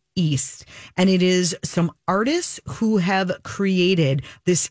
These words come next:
immersive and educational experience. It's literally a wall of glass with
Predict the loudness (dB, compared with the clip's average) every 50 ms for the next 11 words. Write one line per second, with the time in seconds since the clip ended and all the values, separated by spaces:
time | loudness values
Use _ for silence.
0 | _ 0 2 2 4 2 2 2 2 2 0 0 0 -2 -4 -4 -2 -2 -2 -2
1 | -2 -2 -2 -2 0 0 -2 -2 -2 -2 -2 -2 0 0 0 0 0 0 -2 -2
2 | -2 0 0 2 2 0 0 -2 -6 -12 -18 -8 _ -4 -4 -2 -2 -2 -2 -2
3 | 0 0 0 0 0 0 -2 0 0 2 2 2 2 0 0 0 -2 0 0 0
4 | 0 0 0 0 2 0 0 0 -2 -2 -4 -4 -4 -4 -2 -2 0 0 2 2
5 | 2 0 0 -2 -6 -10 -10 _ -4 -4 -4